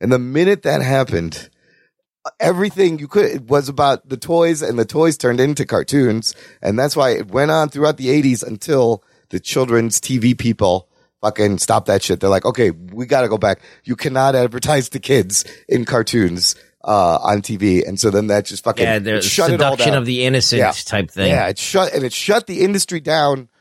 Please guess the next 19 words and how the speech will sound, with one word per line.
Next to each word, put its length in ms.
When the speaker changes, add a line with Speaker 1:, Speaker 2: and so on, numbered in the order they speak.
Speaker 1:
overnight, 600
which 260
was 160
pretty 180
crazy. 360
So 200
I 120
was 140
wondering, 240
I 60
was 80
like, 140
"What 220
happened? 460
Why 240
did 100
they 100
go 200
away?" 280